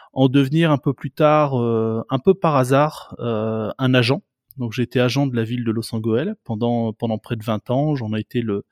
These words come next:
le directeur général des services. Et puis, euh, depuis deux mille vingt, je suis, euh, élu. Et enfin, depuis, euh, le deux avril deux mille vingt-trois, je suis, euh, je suis maire et j'ai su-, succédé à, à Jean-François Caron, qui a été maire pendant vingt-trois ans,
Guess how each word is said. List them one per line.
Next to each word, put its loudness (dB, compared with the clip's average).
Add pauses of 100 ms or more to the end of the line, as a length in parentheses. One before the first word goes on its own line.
(380)
le 0
directeur 2
général 0
des -2
services. -4
Et -4
puis, 0
euh, 4
depuis -4
deux 4
mille -2
vingt, 0
je -2
suis, 0
euh, 0
élu. 4
Et 4
enfin, -2
depuis, -4
euh, -2 (540)
le 8
deux 10
avril 4
deux 4
mille 2
vingt-trois, 2
je -4
suis, -6
euh, 0
je -10
suis -10
maire 2
et 0
j'ai -6
su-, -16
succédé -2
à, -2
à -4
Jean-François -6
Caron, -4
qui -8
a -2
été -8
maire -2
pendant -4
vingt-trois -6
ans, -2